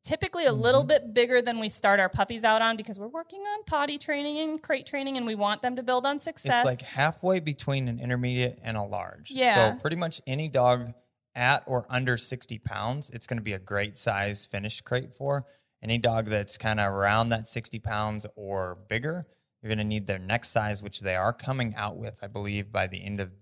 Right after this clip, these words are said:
Speaker 2: the year, maybe is what I heard.
Speaker 1: Soon, coming soon to
Speaker 2: Coming
Speaker 1: a
Speaker 2: to a s-,
Speaker 1: website near you.
Speaker 2: website near you, yep.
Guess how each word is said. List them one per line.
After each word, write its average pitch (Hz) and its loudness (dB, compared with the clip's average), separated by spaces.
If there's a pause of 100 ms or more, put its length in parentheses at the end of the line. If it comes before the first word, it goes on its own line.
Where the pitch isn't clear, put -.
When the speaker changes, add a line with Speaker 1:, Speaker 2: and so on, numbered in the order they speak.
(120)
Speaker 2:
the 90 -12
year, 95 -8
maybe 95 -4
is 139 -4
what 147 -2
I - 0
heard. 147 2
Speaker 1:
Soon, 143 2
coming 247 -2
soon 220 -4 (120)
to 262 -2
Speaker 2:
Coming 214 6
Speaker 1:
a 196 6
Speaker 2:
to 151 0
a 143 4
s-, 135 -4
Speaker 1:
website 220 4
near 214 2
you. 208 0
Speaker 2:
website 131 2
near 123 -2
you, 120 -2
yep. 110 -2